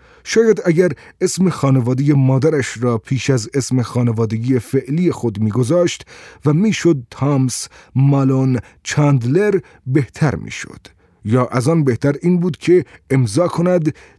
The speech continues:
تی نقطه مالون چاندلر. در این خصوص باید با گالاهر مشورت می‌کرد. چنان در خیالات خود غوطه ور شده بود که از کوچه خود رد شد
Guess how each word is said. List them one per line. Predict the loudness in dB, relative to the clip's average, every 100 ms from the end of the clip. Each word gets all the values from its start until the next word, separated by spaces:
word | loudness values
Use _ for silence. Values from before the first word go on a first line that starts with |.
| _
تی | -6 0 2 2
نقطه | 0 -2 -2 0 2
مالون | 4 4 4 2 0
چاندلر. | -2 -2 0 0 0 -2 -4 -14 _ _ _ _ -8 0
در | 2
این | 2
خصوص | 0 0 -2 -4 -14 -18 -2
باید | 2 2 2 0
با | 0 2
گالاهر | 2 2 0 0
مشورت | 2 0 -4 -8 -8 -10
می‌کرد. | -12 -12 -16 -20 -20 -20 -20 -20 -4
چنان | 2 4 4 4
در | 2 0
خیالات | -2 0 0 2 0 -2
خود | -2 -4 -2
غوطه | -4 -2 -2
ور | -2 -4
شده | -4 -4
بود | -6 -8 -8
که | -6 -6
از | -6
کوچه | -6 -6 -4 -2 -2
خود | -2 -4 -2
رد | -2 -4
شد | -2 -2 0